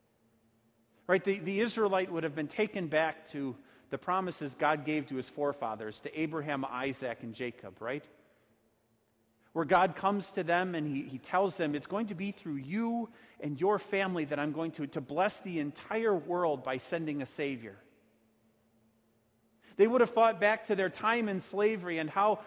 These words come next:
how God had led them out of that, that slavery to the Egyptians and led them to the promised land.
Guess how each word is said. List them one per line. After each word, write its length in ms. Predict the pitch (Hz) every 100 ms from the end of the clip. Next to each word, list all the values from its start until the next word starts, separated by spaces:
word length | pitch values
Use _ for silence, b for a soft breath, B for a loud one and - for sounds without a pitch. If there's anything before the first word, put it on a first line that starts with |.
| B B
how 120 | 185
God 300 | 165 185 220
had 280 | 196 165 151
led 220 | 208 269
them 160 | 262 208
out 200 | 165 220
of 160 | 226 170
that, 220 | 170 165
that 180 | 160 139
slavery 600 | - 190 214 240 208 226
to 140 | - 170
the 200 | 170 151
Egyptians 760 | 135 196 226 214 185 175 - - b b b b b _ b b b b b _ _ _ -
and 120 | 135
led 160 | 160
them 120 | 175 170
to 100 | 151
the 80 | 139
promised 460 | - 147 135 -
land. 180 | 110 92